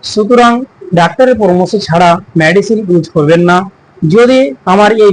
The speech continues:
ভিডিও থেকে আপনাদের সামান্য কাজে এসে থাকে, চ্যানেলকে সাবস্ক্রাইব করুন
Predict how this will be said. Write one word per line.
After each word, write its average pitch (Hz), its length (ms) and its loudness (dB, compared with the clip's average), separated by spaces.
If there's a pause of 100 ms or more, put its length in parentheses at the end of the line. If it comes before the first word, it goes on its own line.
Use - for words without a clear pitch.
ভিডিও 170 220 2 (120)
থেকে 180 180 0 (160)
আপনাদের 226 320 0 (100)
সামান্য 190 300 0 (140)
কাজে 151 260 0
এসে 208 200 -6
থাকে, 170 220 -2 (460)
চ্যানেলকে 226 440 0 (260)
সাবস্ক্রাইব 202 460 -2
করুন 208 180 2